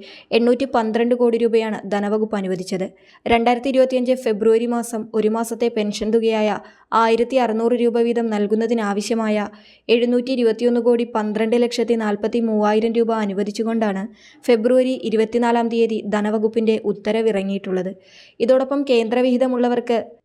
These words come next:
ആ തുക കൂടി മുൻകൂറായി നൽകുന്നതിന് ഇരുപത്തിനാല് കോടി മുപ്പത് ലക്ഷത്തി എൺപത്തി ഒൻപതിനായിരം രൂപയും അനുവദിച്ചു. ഇരുപത്തിയാറ് ലക്ഷം പേർക്ക് ബാങ്ക് അക്കൗണ്ടുകളിലേക്കും ബാക്കിയുള്ളവർക്ക് വീടുകളിലേക്ക് സഹകരണ ജീവനക്കാർ വഴിയും പെൻഷൻ തുക എത്തിച്ചേരുമെന്നും ഉത്തരവിൽ പറയുന്നു.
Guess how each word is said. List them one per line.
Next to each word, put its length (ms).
ആ 140
തുക 280
കൂടി 240
മുൻകൂറായി 560
നൽകുന്നതിന് 560
ഇരുപത്തിനാല് 560
കോടി 220
മുപ്പത് 400
ലക്ഷത്തി 360
എൺപത്തി 380
ഒൻപതിനായിരം 580
രൂപയും 320
അനുവദിച്ചു. 480
ഇരുപത്തിയാറ് 540
ലക്ഷം 280
പേർക്ക് 320
ബാങ്ക് 300
അക്കൗണ്ടുകളിലേക്കും 760
ബാക്കിയുള്ളവർക്ക് 800
വീടുകളിലേക്ക് 680
സഹകരണ 580
ജീവനക്കാർ 560
വഴിയും 320
പെൻഷൻ 380
തുക 160
എത്തിച്ചേരുമെന്നും 720
ഉത്തരവിൽ 500
പറയുന്നു. 440